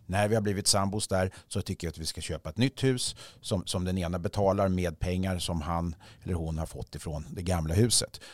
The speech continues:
Det nya boendet, till exempel en ny villa, kommer som grundregel att utgöra samboegendom, och det ska man vara på sin vakt med och säga kanske att jag vill att vi skriver ett så kallat samboavtal innan jag köper ett nytt hus där du avsäger dig då möjligheten till bodelning.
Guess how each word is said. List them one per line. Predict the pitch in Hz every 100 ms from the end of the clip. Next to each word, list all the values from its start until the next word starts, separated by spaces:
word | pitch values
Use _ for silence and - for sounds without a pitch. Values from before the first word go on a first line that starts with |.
| -
Det | - 92
nya | 98 85 90 - _ _ _ - -
boendet, | 92 82 90 82 - -
till | 82
exempel | - 73 76 73
en |
ny | 76 73
villa, | 78 71 60 - - -
kommer | - 95 85 82 - _ -
som | 92
grundregel | 82 87 80 92 87
att | 78 87
utgöra | 76 80 82
samboegendom, | 98 87 90 85 95 110 78
och | 82 - -
det | 90 82
ska | - 87
man | 82
vara | 85
på | -
sin | -
vakt | 95 110 -
med | 76
och | 71
säga | - 69 71
kanske | 80 80 82
att | -
jag | 87
vill | 90 98
att | 104 90
vi | 92 82
skriver | 87 95 80 78
ett | -
så | - -
kallat | 76
samboavtal | - 78 71 71 - 104 87 - - -
innan | 85 80
jag | 73
köper | - 76 80
ett | 78
nytt | 78 -
hus | 110 - - 76
där | 78
du | 73 76
avsäger | 85 78 - 90
dig | 87 82 71 -
då | - 76 - - -
möjligheten | - 76 73 -
till | -
bodelning. | 90 87 95 85